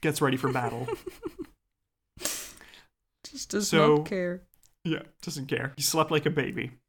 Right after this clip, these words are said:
Speaker 2: Hmm.
Speaker 1: So on the first of October, three thirty-one B C, the Battle of Gaugamela begins. Alexander with about fifty thousand men, and Darius with somewhere between fifty thousand and a hundred and twenty thousand men,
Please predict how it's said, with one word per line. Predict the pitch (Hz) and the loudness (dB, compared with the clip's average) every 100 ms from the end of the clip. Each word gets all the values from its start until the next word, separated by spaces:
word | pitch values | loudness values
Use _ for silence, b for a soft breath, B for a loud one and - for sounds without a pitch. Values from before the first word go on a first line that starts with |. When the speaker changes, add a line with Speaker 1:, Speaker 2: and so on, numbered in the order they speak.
| _ _ - | _ _ -12
Speaker 2:
Hmm. | 277 | -6
Speaker 1:
So | 269 165 | 0 6
on | 139 160 | 6 6
the | 151 | 2
first | 156 240 - | 2 4 4
of | 202 | 6
October, | 180 - 165 143 143 | 6 6 4 6 4
three | - 196 | 2 -2
thirty-one | 190 180 151 147 143 139 | 2 2 4 6 6 4
B | 131 135 | 2 2
C, | 131 - 123 127 123 B _ | 2 -2 -2 -4 -6 B _
the | 139 | 6
Battle | 147 143 | 8 10
of | 135 | 6
Gaugamela | 135 135 131 131 123 120 | 6 4 4 0 0 -2
begins. | 127 113 - 139 - - _ _ _ _ _ - | -4 -6 -8 -12 -10 -12 _ _ _ _ _ 2
Alexander | 151 165 151 170 165 160 | 4 4 6 6 6 2
with | 156 | 2
about | 147 139 139 | 6 6 4
fifty | - 214 208 208 | 2 2 2 -2
thousand | 190 160 160 151 147 | 4 6 4 2 0
men, | 135 127 135 165 170 _ _ | 0 0 -2 -4 -8 _ _
and | 139 135 | -4 0
Darius | 143 143 135 139 - | 4 6 6 4 -4
with | |
somewhere | - 170 156 | -4 -2 0
between | 147 135 135 | -2 -2 -4
fifty | 127 - 147 147 | -4 -6 -4 -2
thousand | 147 135 139 143 139 | 2 2 2 -2 -4
and | 139 | -6
a | 131 | -4
hundred | 139 131 131 | -4 -4 -6
and | 123 | -6
twenty | 123 120 | -6 -6
thousand | 127 - - - | -8 -8 -10 -12
men, | - - | -14 -16